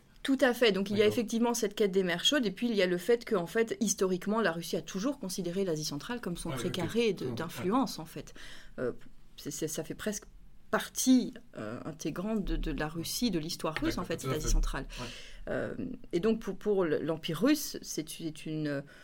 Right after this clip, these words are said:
Speaker 1: une suite logique, en fait, d'asseoir son
Speaker 2: D'accord.
Speaker 1: influence sur cette, sur cette région-là, en plus de, comme vous le soulignez très justement, euh, la volonté d'accès
Speaker 2: Ouais.
Speaker 1: aux mers chaudes.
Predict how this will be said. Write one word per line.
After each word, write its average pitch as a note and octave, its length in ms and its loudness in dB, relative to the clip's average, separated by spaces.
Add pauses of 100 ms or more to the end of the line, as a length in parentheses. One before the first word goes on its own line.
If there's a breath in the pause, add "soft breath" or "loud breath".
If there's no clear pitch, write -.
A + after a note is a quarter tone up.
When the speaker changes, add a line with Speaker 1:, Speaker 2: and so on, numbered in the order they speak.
(220 soft breath)
Speaker 1:
une E3+ 140 2
suite A#3 300 2
logique, F#3+ 360 8
en E3 80 -2
fait, G3+ 320 0
d'asseoir G#3+ 680 0
son D#3+ 200 -6
Speaker 2:
D'accord. - 180 -4
Speaker 1:
influence D#3+ 360 -2
sur - 140 -8
cette, - 300 -6 (100)
sur - 140 -10
cette - 160 -6
région-là, D#3+ 480 -4 (300 loud breath)
en E3+ 120 0
plus G#3 280 -2
de, G3 100 2
comme E3+ 220 -4
vous E3+ 120 -6
le E3 60 -12
soulignez F3 320 2
très G3 220 2
justement, F3 720 -2
euh, D#3 240 -6
la D#3 80 -6
volonté E3 480 0
d'accès D#3+ 460 -4
Speaker 2:
Ouais. A#2 60 -8 (420 loud breath)
Speaker 1:
aux F#3+ 100 6
mers E3 180 2
chaudes. - 220 -2